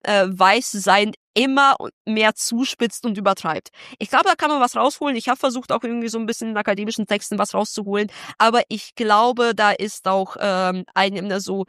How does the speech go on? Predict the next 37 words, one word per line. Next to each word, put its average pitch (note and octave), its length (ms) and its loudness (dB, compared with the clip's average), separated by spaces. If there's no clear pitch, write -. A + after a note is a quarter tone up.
vielleicht G#3+ 240 0
guter A3+ 320 -2
Wille, B3+ 200 2
aber G3+ 160 4
auch G3+ 220 0
einiges A3 520 2
an G#3 300 0
im F#3 420 -8
westlichen G3+ 540 0
Chauvinismus F3+ 560 -2
mit F3 140 -8
dabei. D#3 340 -6
Ja. - 120 2
Komplexe C#4 500 0
Bücher, C4 260 0
problematische A3+ 680 0
Bücher, A3+ 920 4
ähm, G#3+ 160 -4
lohnt A3 500 -2
sich A#3 220 -6
für A3 160 -4
mich, G#3+ 240 -4
sie G3+ 100 -6
zu G#3 160 -8
lesen. B3+ 460 -2
Manchmal A3 320 0
nerven A3+ 340 2
sie, A#3 480 0
sie G#3+ 140 -6
mich, G#3+ 340 -6
ähm, G3+ 400 0
meistens G3+ 640 -2
finde G3 180 -8
ich F#3 60 -10
sie F3+ 80 -10
sehr E3+ 160 -6
unterhaltsam. - 580 -10